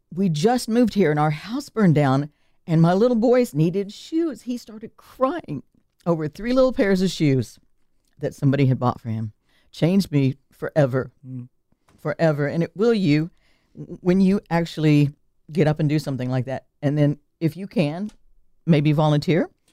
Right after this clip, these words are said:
Speaker 2: Yeah, absolutely. We depend upon volunteers, um, heavily, especially at the Angel Tree Warehouse. Um, you can visit our website at salvation army nashville dot org.
Speaker 1: Okay.
Speaker 2: Or for those of you in Murfreesboro, you can go to salvation army murfreesboro dot org.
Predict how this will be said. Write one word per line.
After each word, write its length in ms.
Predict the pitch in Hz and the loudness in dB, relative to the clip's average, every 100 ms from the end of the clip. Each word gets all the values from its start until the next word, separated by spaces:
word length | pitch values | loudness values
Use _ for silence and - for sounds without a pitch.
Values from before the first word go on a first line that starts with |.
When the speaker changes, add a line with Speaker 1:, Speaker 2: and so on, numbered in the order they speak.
| _ | _
Speaker 2:
Yeah, 180 | 120 131 | -4 -4
absolutely. 720 | 113 131 - 139 156 127 113 - | -2 -4 -2 -2 0 -2 -4 -4
We 160 | 123 | -2
depend 280 | 135 147 147 | -2 -2 -4
upon 240 | 139 147 139 | -2 -2 -2
volunteers, 640 | 143 143 147 160 127 - _ _ _ _ - | -2 -4 -2 -2 -2 -6 _ _ _ _ -6
um, 300 | 117 123 110 | -2 -2 -2
heavily, 460 | 156 156 117 107 143 | -2 -4 -6 -8 -6
especially 520 | 127 151 - 135 123 | -4 -2 -2 -2 -2
at 100 | 123 | -4
the 120 | 131 | -6
Angel 220 | 135 127 117 | -4 -4 -6
Tree 260 | - 127 | -4 -2
Warehouse. 600 | 123 123 127 139 151 - _ _ _ | 0 0 0 -4 -6 -12 _ _ _
Um, 300 | 127 127 127 | -4 -2 0
you 100 | 131 | 0
can 140 | 135 127 | 0 -2
visit 220 | 139 131 | -2 -2
our 120 | 123 | -2
website 520 | 120 139 - 151 170 | -2 -4 -2 -4 -4
at 80 | 123 | -6
salvation 440 | - 131 131 127 127 | -4 -2 -2 -2 -2
army 200 | 127 117 | -2 -2
nashville 520 | 127 139 - 135 127 | -2 -4 -4 -4 -2
dot 220 | 123 123 | -2 -2
org. 300 | 123 156 185 | -2 -2 -4
Speaker 1:
Okay. 280 | 165 117 196 - | -6 -4 -4 -6
Speaker 2:
Or 280 | - 120 123 | -4 -2 -2
for 280 | - 131 123 | -2 -2 -2
those 240 | 123 135 127 | 0 -2 -2
of 100 | 127 | -2
you 160 | 135 | -2
in 80 | 117 | 0
Murfreesboro, 600 | 135 135 135 123 139 151 | -2 -2 -6 -4 -2 0
you 140 | 127 | -2
can 100 | 120 | -2
go 140 | 117 120 | -2 -2
to 100 | 113 | -2
salvation 400 | 139 127 127 123 | -2 -2 -4 -2
army 180 | 123 117 | -2 -2
murfreesboro 760 | 131 135 123 123 135 139 147 | -2 -4 -6 -2 -2 -2 -4
dot 240 | 127 127 131 | -4 -6 -4
org. 320 | 135 151 | -4 -4